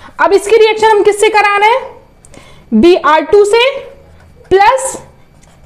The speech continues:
के ओ डी alcoholic। ठीक, अब देखिए, यहाँ पे जो डी है, हमें पता है कि हमारा जो amine है, उसमें जो hydrogen है,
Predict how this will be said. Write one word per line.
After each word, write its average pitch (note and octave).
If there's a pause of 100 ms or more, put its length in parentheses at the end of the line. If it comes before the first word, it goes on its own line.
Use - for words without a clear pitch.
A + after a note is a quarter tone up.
के G#4+ (240)
ओ E4
डी D#4+
alcoholic। C#4
ठीक, A4+ (320)
अब E4+
देखिए, E4+
यहाँ E4
पे G4+
जो E4+
डी G4+
है, A4 (120)
हमें G4+
पता F#4+
है G4+
कि G4+
हमारा E4+
जो G4
amine D#4+
है, A#3 (460)
उसमें F4
जो G#4
hydrogen D#4+
है, G#4